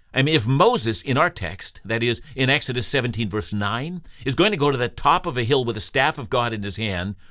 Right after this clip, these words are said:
why doesn't he just summon a plague of hail? You know, the one, you know, where fire was mixed with the hail, and have that fall on the Amalekites. I mean, after all, God can do that.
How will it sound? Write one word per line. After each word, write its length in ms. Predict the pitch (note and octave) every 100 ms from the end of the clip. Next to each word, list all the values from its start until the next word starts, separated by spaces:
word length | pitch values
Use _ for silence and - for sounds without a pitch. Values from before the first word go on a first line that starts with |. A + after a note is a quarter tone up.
| -
why 220 | F#2+ E3+
doesn't 200 | B3 G3
he 60 | G3+
just 300 | C#3+ F#3 -
summon 320 | F3 E3+ E3+
a 80 | B2+
plague 520 | - - E3+ D#3 D#3+
of 200 | B2+ G2
hail? 280 | C3 B2 F2+
You 120 | D3
know, 100 | G#3
the 100 | C3+
one, 300 | C#3+ C3+ C3+ - -
you 80 | C3+
know, 60 |
where 140 | A#2+ C3
fire 420 | - C#3 C3+ D3+
was 220 | C3+ G#2+
mixed 260 | B2+ C3+ -
with 140 | A#2
the 100 | A#2+
hail, 300 | G2+ B2+ A#2+ - -
and 100 | G#2+
have 220 | D#3 G#2+
that 240 | D3 D3
fall 340 | - - C#3 C#3+
on 160 | C3+
the 100 | B2+
Amalekites. 720 | B2+ B2+ F3+ F3 - - - -
I 60 |
mean, 140 | A2 A#2+
after 280 | A2+ -
all, 220 | C#3+ D#3+ - -
God 380 | - G2 A2 A#2
can 280 | - G#2+ G#2
do 260 | F#2+ C#3+ F#3+
that. 360 | G2+ F2 G2+